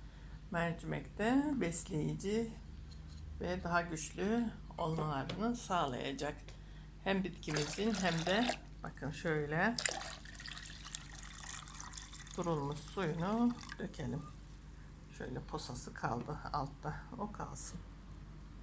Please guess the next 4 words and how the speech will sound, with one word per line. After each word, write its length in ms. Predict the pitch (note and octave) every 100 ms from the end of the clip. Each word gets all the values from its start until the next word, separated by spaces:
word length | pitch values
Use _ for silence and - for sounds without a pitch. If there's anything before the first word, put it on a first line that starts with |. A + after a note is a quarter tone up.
| - - - - - - - - - - - -
Böyle 280 | - - -
bu 40 | -
şekilde 600 | - D3+ - D3 F#3+ B3 - - - - - - - - - - - - - - - - -
iyice 280 | D#3+ -